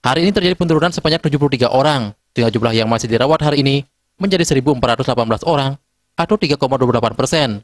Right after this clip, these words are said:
dari total pasien yang ditangani. Angka ini diharapkan terus berkurang mengingat gencarnya vaksinasi yang dilakukan Pemprov Bali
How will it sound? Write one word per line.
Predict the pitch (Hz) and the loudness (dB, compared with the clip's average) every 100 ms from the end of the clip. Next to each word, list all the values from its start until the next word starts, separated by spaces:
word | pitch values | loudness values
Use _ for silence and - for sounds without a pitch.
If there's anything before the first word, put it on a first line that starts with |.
| _ | _
dari | 120 113 | -2 0
total | 113 117 | 0 0
pasien | - 147 175 151 | -2 -2 -2 0
yang | 180 | 0
ditangani. | 208 131 110 123 131 117 104 _ _ _ _ _ _ _ 139 | 0 0 0 0 0 -4 -6 _ _ _ _ _ _ _ -4
Angka | 156 170 | -2 0
ini | 202 | 2
diharapkan | 190 180 180 170 | 2 2 0 0
terus | 160 | -2
berkurang | - 143 143 143 160 175 - | 0 0 2 2 0 -4 -2
mengingat | 117 123 | -2 0
gencarnya | - 120 117 135 | -2 -2 0 0
vaksinasi | 131 117 - 120 - 147 | -2 -4 -4 -4 -2 -2
yang | 127 | 0
dilakukan | 135 | 0
Pemprov | 127 117 127 110 | -2 -2 -2 0
Bali | 139 151 139 | 2 2 0